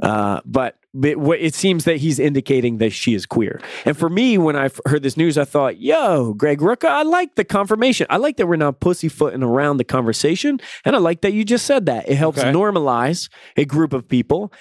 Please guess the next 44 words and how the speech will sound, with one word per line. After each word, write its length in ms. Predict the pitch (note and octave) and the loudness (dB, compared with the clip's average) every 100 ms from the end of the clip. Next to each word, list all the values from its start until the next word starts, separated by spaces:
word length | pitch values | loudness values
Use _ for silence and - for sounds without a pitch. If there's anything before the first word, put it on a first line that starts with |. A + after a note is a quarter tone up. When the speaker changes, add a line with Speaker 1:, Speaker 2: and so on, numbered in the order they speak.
| - | -6
Speaker 1:
And 120 | B2 | -2
I 60 | C#3 | -2
feel 240 | - D3+ | 0 0
like 240 | C3 B2+ - | 2 -2 -2
that, 220 | B2 A#2 _ _ _ _ - | -2 -2 _ _ _ _ -4
that, 220 | E3 E3+ | -2 0
that 160 | F3+ - | -2 0
felt 180 | G#3+ | 0
like 160 | G#3+ G#3 | 2 0
a 40 | A3 | 0
victory. 680 | A3+ D#4+ - G2+ G#2 - - | 0 0 0 -4 -4 -14 -4
Speaker 2:
Mm-hmm. 360 | D3 A#2+ B2+ D#3 | -2 2 0 0
Speaker 1:
That 120 | C3 | -2
felt 200 | - D#3+ | 0 0
like 120 | E3 | 2
a 60 | D#3 | 0
victory. 500 | E3 A3 B2+ G2 G2 - - - | -2 -2 0 -2 -6 -14 -20 -6
And 240 | - C3+ | -2 0
you 160 | E3 A#3+ | 2 2
and 80 | F#3 | 2
I 140 | E3 | 0
had 200 | D3 C#3+ | 0 0
a 40 | B2+ | 0
conversation 720 | D3 B2+ C3 G3 F#3+ C#3+ C3 | -2 -2 0 0 0 0 -2
about 500 | - A2+ C3+ E3+ C3 | -2 -2 -2 -2 -2
this 180 | C3 C3 | -2 0
news. 540 | D#3+ G#3+ B2 G#2+ - - - - | 0 2 0 -2 -8 -14 -20 -8
And 400 | C#3+ D3 C3+ B2+ A2+ - _ _ _ _ | -4 -2 0 -2 -4 -8 _ _ _ _
s-, 180 | - - - | -6 -4 0
in, 240 | F3+ E3+ - | 0 0 0
in, 240 | F3 D#3+ D3+ | 0 0 -2
in 120 | D#3 | -2
celebrating 1040 | C#3 - - C4 C#4 G3+ G3+ F#3+ F3+ E3+ D#3+ | -2 -2 0 0 0 2 2 4 2 0 -6
the 280 | C#3 D3 B2+ | -4 -2 -2
positive 460 | - D#3 E3 D#3 D3 | 0 0 2 0 0
aspect 460 | C#3+ - C#3+ - - | -2 0 -2 -2 -4
of 180 | B2 - | -4 0
progressiveness 880 | B2+ A#2 C#3 C#3 C#3+ A2+ A#2+ A#2 - | -2 2 0 2 -2 0 0 0 0
being 260 | B2 A#2 | -2 0
brought 260 | G#2+ A#2+ - | 0 -2 -2
to 140 | B2+ | -2
a 60 | A2+ | -2
classic 520 | - B2 A2+ - C#3+ | -2 -2 -2 -4 -4
char-, 260 | - G2+ | -2 -4